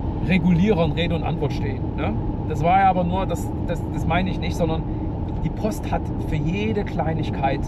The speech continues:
immer sofort eine riesen Richtlinie geschrieben, ne? Und wenn wir dann, ich war im, im Filialbereich verantwortlich für so,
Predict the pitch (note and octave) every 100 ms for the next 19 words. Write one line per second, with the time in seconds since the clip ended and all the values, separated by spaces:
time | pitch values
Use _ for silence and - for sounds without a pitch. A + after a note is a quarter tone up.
0 | - - F3+ D3+ D#3+ - - D3 C#3+ E3
1 | - - - - - - - - - -
2 | D#3+ E3 E3 E3 D#3+ D#3 - - - -
3 | - - D#3 E3+ F3+ - D#3 D#3+ F3+ -
4 | - - - - - E3+ F3 - - -
5 | - - F3+ - - - E3 C3